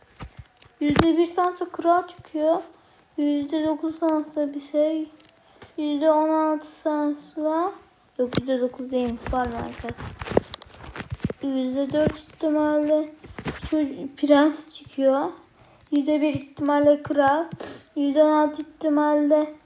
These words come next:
kraliçe. Yüzde yirmi beş ihtimalle de prenses ve yüzde elli beş ihtimalle de maskot çıkıyor. Oha.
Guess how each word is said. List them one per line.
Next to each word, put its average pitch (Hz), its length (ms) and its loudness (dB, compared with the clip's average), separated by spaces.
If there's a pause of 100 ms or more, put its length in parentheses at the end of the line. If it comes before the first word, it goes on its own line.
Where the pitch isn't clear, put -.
(1040)
kraliçe. 311 960 2 (320)
Yüzde 277 440 -2
yirmi 302 340 2
beş 320 120 4
ihtimalle 285 720 2
de 359 260 4 (580)
prenses 294 1000 2
ve 302 340 2 (1000)
yüzde 294 300 2
elli 311 280 4
beş 330 180 4
ihtimalle 277 720 0
de 381 260 0 (1600)
maskot 294 580 -2
çıkıyor. - 360 -10 (1400)
Oha. 302 480 4